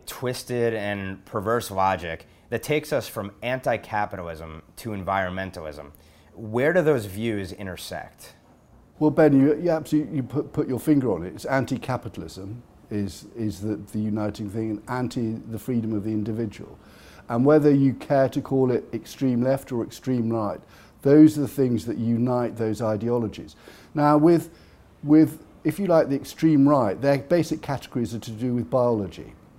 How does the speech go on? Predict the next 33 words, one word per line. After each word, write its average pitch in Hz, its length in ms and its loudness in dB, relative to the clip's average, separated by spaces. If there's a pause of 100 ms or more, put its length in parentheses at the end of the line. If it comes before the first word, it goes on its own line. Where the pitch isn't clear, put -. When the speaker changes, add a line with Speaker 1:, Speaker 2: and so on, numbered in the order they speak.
(260)
Speaker 2:
and, 113 260 -4
and, 104 240 -8
and 110 220 -4
race. 90 400 -4 (500)
And 139 180 2
with 143 140 4
the 139 80 2
extreme 139 460 2
left, 151 320 2
it 135 140 -2
used 165 340 -2
to 123 60 -6
be 113 180 -2
class. - 580 -2 (320)
But 156 100 -2
what 190 220 2
you 190 120 -2
had 143 600 -4
is 135 380 -2 (440)
the 143 220 2
extreme 208 560 -4
left 165 380 0
gave, 160 400 2
gave 175 260 2
up 156 220 2
on 143 100 2
the 139 60 2
working 135 480 2
class. 101 440 -4
When 135 120 0
the 156 80 2
working 156 400 2
class 120 500 -2